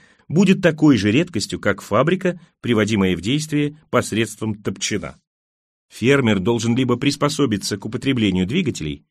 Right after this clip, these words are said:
либо отказаться от своего ремесла. Сравнительное сопоставление производственных цен, несомненно, доказывает это. Во время войны правительство предприняло опыт с одним Фордсен-трактором, чтобы выяснить эксплуатационные расходы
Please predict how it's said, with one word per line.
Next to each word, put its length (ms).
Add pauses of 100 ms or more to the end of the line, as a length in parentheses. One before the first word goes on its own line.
(320)
либо 460
отказаться 680
от 180
своего 360
ремесла. 480 (840)
Сравнительное 680
сопоставление 600
производственных 720
цен, 220
несомненно, 960
доказывает 840
это. 320 (840)
Во 180
время 280
войны 360 (340)
правительство 580
предприняло 560
опыт 380
с 100
одним 460
Фордсен-трактором, 1200 (240)
чтобы 240
выяснить 460
эксплуатационные 840
расходы 500